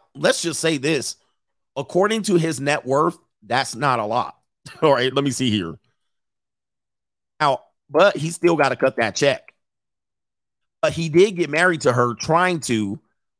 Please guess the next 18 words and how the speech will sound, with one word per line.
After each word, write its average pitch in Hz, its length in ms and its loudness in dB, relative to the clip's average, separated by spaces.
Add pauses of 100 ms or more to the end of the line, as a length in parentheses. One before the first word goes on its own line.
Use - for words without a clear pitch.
(120)
avoid 135 440 0
paying 165 360 -2
that 110 180 -4
type 107 200 -2
of 98 60 -4
money. 92 260 -6
That's 110 220 -4
why 143 160 2
he 131 120 -6
got, 123 280 -2 (100)
that's 131 200 -6
why 135 180 -2
he 127 140 -10
got, 113 360 -4 (720)
it 175 100 -4
says 220 260 0
right 185 180 2
here, 147 420 -2